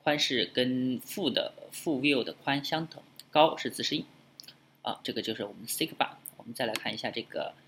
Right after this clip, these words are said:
trigger bar，trigger button，trigger button 的话，它宽高都是已经确定好的，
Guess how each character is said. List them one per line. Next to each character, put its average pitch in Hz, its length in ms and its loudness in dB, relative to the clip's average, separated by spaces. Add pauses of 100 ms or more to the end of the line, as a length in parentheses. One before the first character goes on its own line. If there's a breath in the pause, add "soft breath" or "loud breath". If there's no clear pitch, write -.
(260 soft breath)
trigger - 380 0
bar，trigger - 1500 -2 (160)
button，trigger - 600 -2
button 139 320 -2
的 113 100 -4
话， 117 280 -2 (1300 loud breath)
它 127 100 -4
宽 147 260 0
高 147 260 4
都 139 200 -2
是 127 220 2
已 - 140 -2
经 120 180 -4
确 123 160 -2
定 117 100 -2
好 - 160 -12
的， - 160 -4